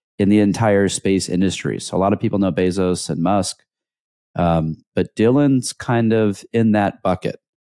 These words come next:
He's incredible. He's got a message for us today around the importance of space as an industry for social advancement. Uh, a lot of us get tangled up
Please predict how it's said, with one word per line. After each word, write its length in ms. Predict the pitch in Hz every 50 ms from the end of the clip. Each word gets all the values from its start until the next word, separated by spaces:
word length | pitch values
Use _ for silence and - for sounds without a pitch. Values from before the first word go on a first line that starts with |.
| _ _ _ _ _
He's 300 | _ - 110 110 110 107
incredible. 640 | 123 110 - - 123 123 107 80 76 60 - _ _ _ _ _ _ _ _ _ _ _ _ _ _
He's 200 | - 139 120 -
got 160 | - 175 175
a 20 | 147
message 440 | 127 131 135 131 - 143 113 -
for 140 | - - 104
us 160 | 92 87 -
today 520 | - - 92 95 87 85 85 82 80 80 - -
around 540 | - 92 92 92 92 95 95 92 87 92 -
the 120 | - 98 98
importance 640 | 87 87 - - - 117 110 117 117 117 110 -
of 160 | - 98 87 -
space 460 | - - - 98 95 95 92 - -
as 100 | 95 95
an 80 | 92
industry 560 | - 90 90 95 92 - - - 101 95 92 92
for 180 | - - 82
social 420 | 82 - - 90 85 - - 87 82
advancement. 600 | 76 67 80 78 76 76 - - 120 127 - _ _ _ _ _ _ _ _ _ _ _ _ _ _ _ _ -
Uh, 140 | 104 101 98
a 40 | 98
lot 200 | 98 120 143 160
of 80 | 170 151
us 140 | 151 131
get 180 | - 131 113 -
tangled 420 | - - 143 135 135 127 127 110
up 280 | 98 101 104 104 -